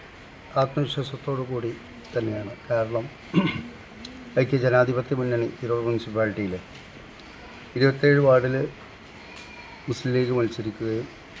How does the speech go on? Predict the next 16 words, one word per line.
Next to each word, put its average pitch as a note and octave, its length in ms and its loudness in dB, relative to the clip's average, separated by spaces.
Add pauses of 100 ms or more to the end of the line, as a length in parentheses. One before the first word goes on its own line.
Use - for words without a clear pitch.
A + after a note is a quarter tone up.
(680)
പതിമൂന്ന് B2 500 2
വാർഡിൽ A2 280 4 (1500)
കോൺഗ്രസ് A#2+ 400 4
പാർട്ടി A#2+ 240 4
മത്സരിക്കുകയും G#2 580 -2
ചെയ്യുന്നുണ്ട്. F#2+ 420 -8 (1400)
തീർച്ചയായും D3 600 8 (100)
ഞാൻ C3 100 4 (100)
മുമ്പ് B2 260 2
പറഞ്ഞതുപോലെ A2+ 600 2
തന്നെ A#2+ 220 -2 (720)
മുപ്പതിൽ D3 500 6 (120)
കുറയാത്ത B2 500 6 (120)
സീറ്റ് A2 360 -2 (120)
ഐക്യ A2 260 -2
ജനാധിപത്യ A2+ 560 -2